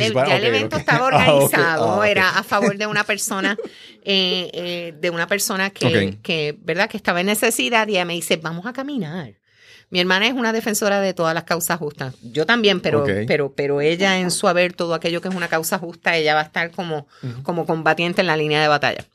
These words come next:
Speaker 2: Y le digo, "Pues dale, yo nunca he hecho un cinco K".
Speaker 1: Ok.
Speaker 2: ¡Ja! Eh, y para las personas que no nos están viendo, yo no soy una chica petit.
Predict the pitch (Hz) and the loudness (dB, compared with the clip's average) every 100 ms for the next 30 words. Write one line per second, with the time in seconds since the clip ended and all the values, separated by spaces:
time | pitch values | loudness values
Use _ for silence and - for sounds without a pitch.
0 | _ _ _ _ _ _ _ - - - | _ _ _ _ _ _ _ -20 -20 -20
1 | - 185 196 185 180 170 160 156 165 349 | -6 2 4 4 2 0 0 2 2 2
2 | 170 170 156 190 285 196 151 156 - 180 | 0 -4 -4 -6 -6 -4 -2 -4 -6 -8
3 | - 135 135 113 98 _ _ _ _ - | -6 -8 -8 -10 -12 _ _ _ _ -14
4 | 98 117 127 156 - _ _ _ _ - | -10 -6 -6 -6 -12 _ _ _ _ -2
5 | 480 415 - _ - - - - 190 - | 0 0 -4 _ -20 -20 -8 -2 -2 -2
6 | 202 202 196 208 208 208 208 285 269 277 | -2 2 2 2 0 0 -2 -2 -4 -2
7 | 294 294 285 226 220 196 165 175 180 185 | -2 0 0 2 2 0 0 -2 -2 0
8 | 214 202 208 202 196 190 185 143 - | 0 0 0 -2 -4 -4 -4 -6 -8